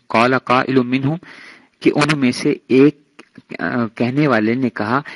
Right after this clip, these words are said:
لَا تَقْتُلُوا يُوسُفَ، لَا تَقْتُلُوا يُوسُفَ، کہ تم قتل نہ کرو یوسف کو، وَأَلْقُوهُ فِي غَيَا-، فِي غَيَابَتِ الْجُبِّ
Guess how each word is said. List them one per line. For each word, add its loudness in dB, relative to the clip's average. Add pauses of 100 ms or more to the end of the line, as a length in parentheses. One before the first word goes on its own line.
(200)
لَا 2
تَقْتُلُوا 2
يُوسُفَ، 2 (680)
لَا 0
تَقْتُلُوا -4
يُوسُفَ، -2 (140)
کہ -2
تم -4
قتل -2
نہ 2
کرو 2
یوسف 0
کو، 4 (600)
وَأَلْقُوهُ 2
فِي 2
غَيَا-، 2 (340)
فِي 2
غَيَابَتِ 2
الْجُبِّ 2